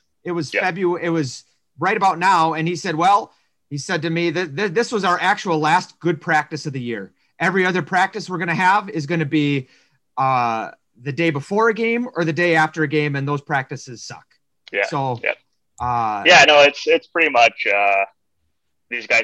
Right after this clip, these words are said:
Speaker 2: love to work out, that's for sure. They, they're heavy in the gym, and, um, off-ice training, and practices are definitely a little longer than what they would be in North America. But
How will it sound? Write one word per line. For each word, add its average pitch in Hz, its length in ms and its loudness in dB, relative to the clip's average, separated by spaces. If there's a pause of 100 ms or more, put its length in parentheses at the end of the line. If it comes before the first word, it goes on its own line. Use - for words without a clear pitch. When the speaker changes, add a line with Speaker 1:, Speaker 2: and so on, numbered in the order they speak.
Speaker 2:
love 101 220 -4
to 101 100 -6
work 98 280 -8
out, 98 260 2
that's 98 220 -6
for 101 100 -14
sure. 101 380 -2
They, 101 180 0 (180)
they're 104 160 -4
heavy 104 300 2
in 98 100 -4
the 98 100 -12
gym, 98 440 -6
and, 95 140 -18 (760)
um, 92 400 0 (120)
off-ice 101 480 2
training, 98 560 -2
and 92 160 -12 (580)
practices 107 580 0
are 98 340 2 (220)
definitely 104 340 0
a 101 40 -4
little 101 180 0
longer 101 360 -2
than 98 240 -12
what 107 200 -4
they 107 80 0
would 98 200 -4
be 101 160 0
in 95 80 -6
North 98 240 -6
America. 95 540 -2
But 95 220 2